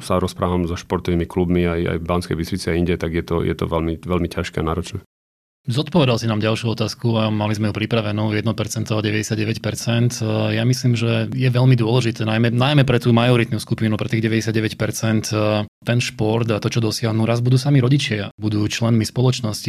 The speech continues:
Speaker 2: a tak ďalej, takže povedal si to veľmi pekne. Nie každý bývalý vrcholový športovec chce byť trénerom. Ty si trénerom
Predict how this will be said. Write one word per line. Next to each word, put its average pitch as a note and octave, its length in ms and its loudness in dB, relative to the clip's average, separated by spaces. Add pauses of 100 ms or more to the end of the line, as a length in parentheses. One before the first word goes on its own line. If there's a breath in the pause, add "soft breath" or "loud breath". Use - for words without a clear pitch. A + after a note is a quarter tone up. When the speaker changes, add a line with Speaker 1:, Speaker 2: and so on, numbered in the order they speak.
Speaker 2:
a - 0 -
tak G#2+ 160 -2
ďalej, G#2+ 400 -2
takže G2+ 240 -2 (320 loud breath)
povedal A#2 240 4
si - 80 -4
to G#2+ 160 -2
veľmi G#2+ 160 0
pekne. - 320 -4 (640)
Nie D#3 240 4
každý C3+ 560 6
bývalý A2+ 720 2
vrcholový A2+ 400 2
športovec A2+ 480 0
chce A2+ 160 -2
byť A2+ 160 0
trénerom. G2+ 400 0
Ty C3+ 240 2
si B2+ 160 -2
trénerom A#2+ 480 4